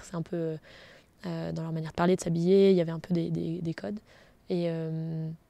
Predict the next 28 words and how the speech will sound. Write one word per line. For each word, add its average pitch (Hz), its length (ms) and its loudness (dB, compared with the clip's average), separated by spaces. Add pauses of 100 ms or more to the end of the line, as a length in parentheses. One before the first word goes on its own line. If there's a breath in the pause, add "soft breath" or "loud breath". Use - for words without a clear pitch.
(360)
voilà, 175 160 -2
tout - 100 -8
ça, 202 120 -4
c'était, 160 680 -4 (300)
c'était - 340 -18
hyper 185 240 -2
intéressant. 170 300 -6 (340)
Enfin, 196 120 0
moi, 202 100 6
ça 220 100 4
m'a, 175 320 2 (120)
ça - 180 -4
a 165 40 -2
forgé 190 400 2
une 175 300 0
grosse 190 380 4
partie - 360 -4
de, 185 160 2
ben, 165 360 -2
de 165 160 0
mon 170 160 0
expérience 175 340 -4
qui - 80 -8
est 165 40 -4
encore - 200 -8
très - 160 -8
petite, - 420 -8
hein, 180 60 -14